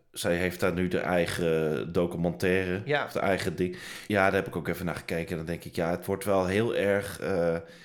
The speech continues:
Speaker 1: inderdaad is ze wel heel erg bezig met het populair zijn. En, eh,
Speaker 2: Ja.
Speaker 1: eh,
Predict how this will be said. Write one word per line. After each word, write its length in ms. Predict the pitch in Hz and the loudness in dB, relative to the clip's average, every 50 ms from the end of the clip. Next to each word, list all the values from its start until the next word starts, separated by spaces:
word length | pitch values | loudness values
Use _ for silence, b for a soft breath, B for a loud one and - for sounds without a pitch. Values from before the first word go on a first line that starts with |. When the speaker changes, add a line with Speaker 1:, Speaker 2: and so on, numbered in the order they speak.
| B B | B B
Speaker 1:
inderdaad 480 | - 104 98 98 87 98 95 98 107 107 | -6 -4 -2 -2 0 2 2 2 2 0
is 100 | 98 90 | -2 -4
ze 80 | - 87 | -2 -2
wel 80 | 90 | -2
heel 260 | 87 92 113 120 101 | 0 0 2 2 2
erg 200 | 76 90 - 90 | 0 -2 -4 -2
bezig 400 | 85 98 95 98 101 - - - | -2 0 0 0 0 -2 -4 -4
met 120 | - 95 95 | -4 -4 -4
het 140 | 98 92 - | -4 -6 -4
populair 540 | - 98 90 - 92 85 82 92 92 92 | -4 -4 -4 -2 -2 -2 0 0 0 0
zijn. 380 | 90 - 90 80 82 85 80 - | -2 -2 -2 -2 0 -2 -2 -4
En, 280 | - 87 87 85 82 82 | -6 -6 -4 -4 -4 -2
eh, 220 | 80 78 76 76 73 B B B B B B B B B - 131 | -2 -2 -2 -4 -6 B B B B B B B B B -8 -4
Speaker 2:
Ja. 180 | 139 139 117 87 | -2 0 0 0
Speaker 1:
eh, 520 | 87 87 85 80 82 80 78 78 76 85 | 0 0 0 0 0 -2 -4 -4 -4 -6